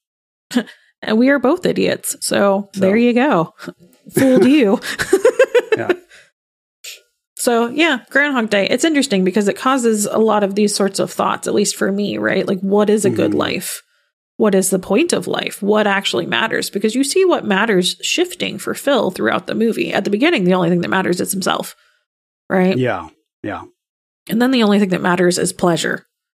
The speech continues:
Speaker 1: And then the only thing that matters is winning.
Speaker 2: Yeah.
Speaker 1: And then the only thing that matters is, I don't know, money? He goes through a money thing.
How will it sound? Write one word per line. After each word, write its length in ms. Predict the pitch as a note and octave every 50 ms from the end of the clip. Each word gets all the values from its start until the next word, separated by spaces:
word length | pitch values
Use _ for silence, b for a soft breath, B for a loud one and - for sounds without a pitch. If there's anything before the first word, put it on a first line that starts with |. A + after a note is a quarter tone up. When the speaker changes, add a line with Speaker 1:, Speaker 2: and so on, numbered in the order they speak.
| _ _ _ _ _ _ _ _ _ _ _ _ _ _ -
Speaker 1:
And 420 | D#3 D#3 F3+ F3+ F3 F3+ G3 G#3+
then 180 | A3+ A#3+ B3 B3+
the 140 | C4 A#3 G#3+
only 200 | G3+ F#3+ F#3+ G3
thing 120 | F#3+ F3+
that 120 | F3+ F3
matters 360 | E3+ F#3 F3+ F3 F3 E3+ E3+ F3
is 140 | D#3+ D#3+ F3
winning. 600 | D#3+ D#3 F3 F3+ F3 D#3+ - - - F#3+ G3+ - _ _ _ _ _ _ _ _ _ _ _ _ _ _ _ _ _
Speaker 2:
Yeah. 140 | - A#2 D3
Speaker 1:
And 140 | F3+ F#3+ A3
then 200 | A#3+ C4 C#4+ C#4+
the 140 | C#4 A#3+ A3
only 200 | G3+ G3 F#3+ G3+
thing 180 | F#3+ G3 F#3 F#3
that 120 | F#3 -
matters 640 | - F#3 E3+ E3 E3 E3+ F3 E3 E3+ F3 F3 - - - _ _ _ _ _ _ _ _ _ _ _ _ -
is, 720 | F3 F3 F3 E3 E3 D#3+ E3 E3+ F3 - - - - - - _ _ _ _ _ _ _ _ _ _ _ _ _ _ _ _ _ _ -
I 60 | A#3+ B3+
don't 140 | C#4 C#4+
know, 280 | D#4+ D#4 A3+ F3+ F3+ F3+ - _ _ _ _ _ _ _ _ _ _ -
money? 240 | G#3+ G#3 G#3+ C#4 F#4 A#4+
He 520 | C5 - _ _ _ _ _ _ - D#4+
goes 100 | E4 D#4+
through 140 | - C4 G3+
a 20 |
money 260 | F#3 F3+ E3+ F3+ F#3
thing. 300 | F3+ F3+ - - A#3 B3